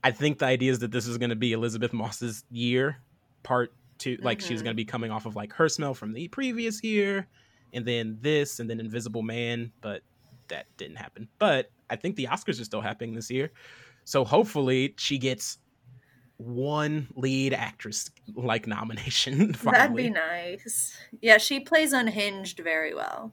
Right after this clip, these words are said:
Speaker 1: Yes, very, very
Speaker 2: <laughs>
Speaker 1: well. That sounds great. Thanks a lot, Elizabeth. Um, Laura.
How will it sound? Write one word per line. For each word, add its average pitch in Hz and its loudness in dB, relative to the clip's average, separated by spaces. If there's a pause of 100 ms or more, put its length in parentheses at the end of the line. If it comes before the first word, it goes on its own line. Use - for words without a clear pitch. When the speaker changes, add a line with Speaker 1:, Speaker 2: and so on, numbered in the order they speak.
(140)
Speaker 1:
Yes, - -10
very, 113 2
very 107 -4
Speaker 2:
<laughs> - -10
Speaker 1:
well. 120 -14 (640)
That 208 -2
sounds 262 -4
great. 240 -6
Thanks 180 -10
a - -18
lot, - -16
Elizabeth. 156 -16 (400)
Um, 170 -4 (340)
Laura. 127 6